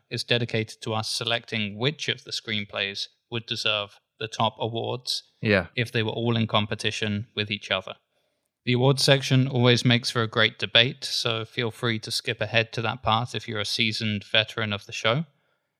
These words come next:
Speaker 1: I hope this is an insightful retrospective for you, the listener, and by listening to us talk about what we thought was notable, it helps you find some more episodes of the podcast that intrigue you.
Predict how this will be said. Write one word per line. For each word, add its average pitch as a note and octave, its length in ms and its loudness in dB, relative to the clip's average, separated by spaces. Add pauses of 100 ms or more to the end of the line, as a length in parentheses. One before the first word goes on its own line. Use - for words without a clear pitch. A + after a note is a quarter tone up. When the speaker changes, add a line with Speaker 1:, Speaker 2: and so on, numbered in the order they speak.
(200)
Speaker 1:
I B2 60 4
hope A#2+ 280 2
this A#2+ 220 0
is A#2 280 0
an A#2+ 160 2
insightful A2 640 0
retrospective B2 760 -4
for - 140 -4
you, C3 420 0
the A2+ 80 -4
listener, E3+ 440 -2 (120)
and A2 420 0
by G#2+ 140 4
listening A2+ 420 0
to A2+ 120 -4
us G#2+ 160 -4
talk A2 280 -6
about G#2 480 -4 (600)
what A2+ 340 -4
we A#2+ 160 4
thought A#2+ 480 -4
was - 140 -8
notable, C3+ 520 2 (520)
it B2 100 -4
helps B2+ 320 0
you A2+ 120 -2
find G#2+ 420 4
some G#2 220 -2
more A#2+ 220 4
episodes G#2 560 -2
of G#2+ 120 -8
the - 80 -18
podcast G#2 720 -6 (120)
that G#2+ 160 -6
intrigue C#3+ 380 -4
you. C#3 80 -14